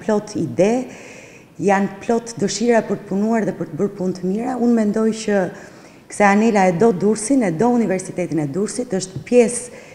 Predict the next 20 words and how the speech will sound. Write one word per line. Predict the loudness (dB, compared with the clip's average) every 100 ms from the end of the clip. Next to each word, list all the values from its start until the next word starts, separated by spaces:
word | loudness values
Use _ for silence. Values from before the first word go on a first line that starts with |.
| -12
e | -10
qytetit | -8 -4 -4 -4 -6
Durrësit | -2 -2 -2 -4 -2
dhe | 2 2 2 -2 -12 -20 -20 -10 -2
mendoj | 4 4 4
që | 2
njëzet | 0 0
e | -2
katër | -2 0 0
orë | 0 0
do | 0
jetë | 0
në | -4
dispozicion | -4 -6 -6 -4 -2 -2 -6 -10 -8
të | -4
universitetit, | -2 -4 -6 -8 -6 -6 -6
të | -8
studentëve, | -8 -6 -6 -6 -8
të | -8
kolegëve | -10 -6 -6 -6 -10